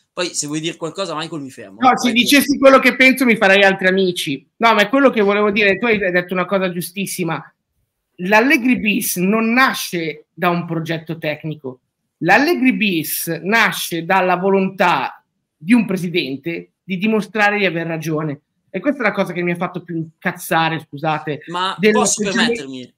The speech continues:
Speaker 1: Posso
Speaker 2: Sì.
Speaker 1: per-, non è tanto di voler aver ragione, è che Andrea Agnelli a un certo punto di vista ha perso quello che era l'obiettivo primario, perché ha ragionato esattamente come il manager fa con un'azienda. Cioè, l'azienda mi sta andando bene in quel momento,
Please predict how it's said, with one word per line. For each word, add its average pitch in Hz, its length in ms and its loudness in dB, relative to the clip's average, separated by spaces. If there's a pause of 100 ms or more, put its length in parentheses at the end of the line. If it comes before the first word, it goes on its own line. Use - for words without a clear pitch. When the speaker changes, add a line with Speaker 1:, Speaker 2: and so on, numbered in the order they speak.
(160)
Speaker 1:
Posso 202 240 -2
Speaker 2:
Sì. - 0 -
Speaker 1:
per-, 190 180 -4
non 202 140 -6
è 254 120 -4
tanto 196 280 -6
di 170 80 -10
voler 165 240 -6
aver 156 180 -6
ragione, 143 400 -10
è 156 100 -12
che 190 120 -10
Andrea 190 240 -8
Agnelli 190 360 -10
a 160 60 -8
un 160 200 -14
certo 202 440 -10
punto 185 300 -12
di 175 100 -12
vista 165 320 -10
ha - 140 -14
perso 190 480 -6
quello 190 200 -4
che 180 120 -10
era 185 100 -6
l'obiettivo 180 540 -8
primario, 180 640 -8 (360)
perché 185 320 -4
ha 180 140 4
ragionato 208 460 -6
esattamente 196 540 -10
come 160 120 -8
il 151 60 -8
manager 185 380 -10
fa 180 300 -8
con 165 140 -14
un'azienda. 131 560 -14
Cioè, 170 160 -10
l'azienda 175 340 -8
mi 165 120 -8
sta - 180 -6
andando 202 380 -6
bene 196 200 -6
in 151 100 -8
quel 160 180 -14
momento, 151 480 -16